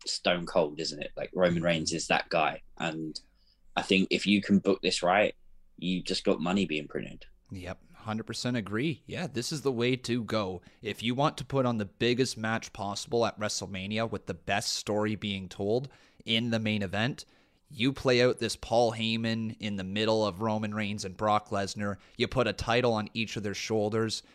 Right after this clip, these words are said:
Speaker 2: You unify the titles. Oh, that is huge. Or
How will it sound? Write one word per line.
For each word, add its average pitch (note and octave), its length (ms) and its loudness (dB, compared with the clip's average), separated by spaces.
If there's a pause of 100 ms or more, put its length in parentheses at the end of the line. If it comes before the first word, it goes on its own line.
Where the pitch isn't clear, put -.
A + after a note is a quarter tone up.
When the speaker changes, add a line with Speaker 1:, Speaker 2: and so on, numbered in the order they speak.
(160)
Speaker 2:
You G2+ 120 2
unify B2+ 540 6
the B2 100 4
titles. C3+ 500 4 (340)
Oh, A#2+ 360 4 (300)
that A#2+ 180 2
is F#2 120 -6
huge. G#2 340 -4
Or F3+ 220 6